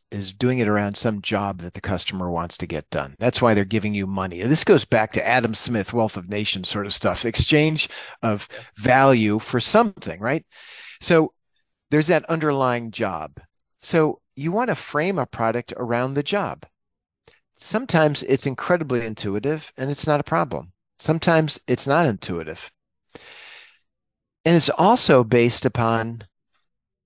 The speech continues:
Speaker 1: what the customer, our client, is trying to get done. Not the end customer, but what is our client trying to get done? So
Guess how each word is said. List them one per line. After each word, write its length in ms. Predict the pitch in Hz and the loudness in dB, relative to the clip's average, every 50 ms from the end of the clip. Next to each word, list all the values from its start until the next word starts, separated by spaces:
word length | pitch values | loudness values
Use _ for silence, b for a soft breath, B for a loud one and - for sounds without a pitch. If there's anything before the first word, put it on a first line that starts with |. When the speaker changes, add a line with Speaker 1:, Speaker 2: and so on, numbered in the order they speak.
| _ _ _ _ _ _ _ _ _ | _ _ _ _ _ _ _ _ _
Speaker 1:
what 240 | 117 123 143 151 | -2 -2 -2 0
the 100 | - 165 | 0 -2
customer, 640 | - - - - 196 190 - - - 107 101 95 95 | -2 -2 0 2 2 2 2 0 -2 -2 -2 -2 -4
our 220 | - - 139 147 156 | 0 2 2 2 2
client, 580 | - - - 185 175 165 139 113 104 101 - | 0 -2 2 4 4 4 4 2 0 -4 -6
is 140 | 113 113 - | -8 -8 -8
trying 300 | - - 120 113 117 113 | -4 -2 -2 0 0 -2
to 80 | 110 104 | -4 -2
get 200 | 113 110 104 - | -2 -2 -2 0
done. 280 | - 110 90 85 90 | -2 -2 -2 -2 -4
Not 220 | 104 131 165 185 - | -2 -2 -2 0 0
the 280 | 131 110 104 104 - | 0 0 0 -2 -4
end 240 | 123 139 170 185 170 | -4 -4 -4 -4 -6
customer, 500 | - 110 85 85 - - 98 107 117 127 | -6 -6 -6 -6 -8 -10 -10 -8 -8 -6
but 120 | 120 131 143 | -2 0 4
what 120 | 156 208 | 4 4
is 120 | 220 175 180 | 4 6 4
our 100 | 175 - | 2 2
client 400 | - - 208 208 202 156 120 - | 0 -2 -2 0 0 0 -2 -4
trying 300 | - - 101 98 90 82 | -4 -4 -4 -4 -6 -8
to 100 | 82 90 | -10 -10
get 200 | 90 85 - - | -10 -10 -10 -6
done? 300 | - 82 71 76 85 87 _ _ _ _ _ _ _ _ _ _ _ _ _ _ _ _ b b b b b b b _ _ _ _ _ _ _ _ _ _ _ _ _ _ _ _ - | -8 -8 -8 -8 -12 -18 _ _ _ _ _ _ _ _ _ _ _ _ _ _ _ _ b b b b b b b _ _ _ _ _ _ _ _ _ _ _ _ _ _ _ _ -6
So 500 | - - 170 156 156 151 151 139 - | 2 4 6 6 8 6 6 4 0